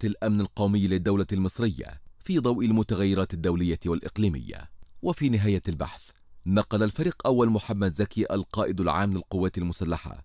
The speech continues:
وزير الدفاع والإنتاج الحربي تحيات وتقدير السيد الرئيس عبد الفتاح السيسي رئيس الجمهورية القائد الأعلى للقوات المسلحة للحضور،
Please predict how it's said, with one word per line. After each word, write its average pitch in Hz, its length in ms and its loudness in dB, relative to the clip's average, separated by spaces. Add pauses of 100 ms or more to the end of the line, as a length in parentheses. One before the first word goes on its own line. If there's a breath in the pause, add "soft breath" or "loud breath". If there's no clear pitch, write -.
(140)
وزير 147 340 2
الدفاع 110 460 2
والإنتاج 101 440 0
الحربي 82 420 -4 (300)
تحيات 117 500 2
وتقدير 117 520 2
السيد 110 320 0
الرئيس 107 400 0
عبد 95 240 -2
الفتاح 101 460 -2
السيسي - 560 -4 (260)
رئيس 120 360 2
الجمهورية 95 760 0 (220)
القائد 117 540 0
الأعلى 113 420 0
للقوات 104 480 0
المسلحة 98 640 -4 (280)
للحضور، 85 760 -2